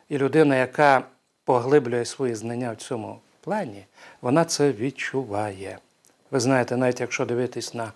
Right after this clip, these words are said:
наш храм ззовні, навіть людині не церковній, то вона відчуває, що тут дійсно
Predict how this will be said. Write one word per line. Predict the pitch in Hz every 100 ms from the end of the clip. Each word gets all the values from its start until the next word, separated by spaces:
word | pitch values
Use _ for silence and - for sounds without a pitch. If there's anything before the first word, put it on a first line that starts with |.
| _ _ - - - _
наш | 131 117 -
храм | - 127 120 104 _ _
ззовні, | 113 98 202 151 101 - _ _ _ _
навіть | 160 143 139
людині | 139 139 127
не | 123 131
церковній, | - 135 123 - 110 95 _ - _ _ _ _ _ _ _ _ _
то | -
вона | 113 135 196
відчуває, | 190 - 131 165
що | - 127
тут | - 120
дійсно | 120 156 175 165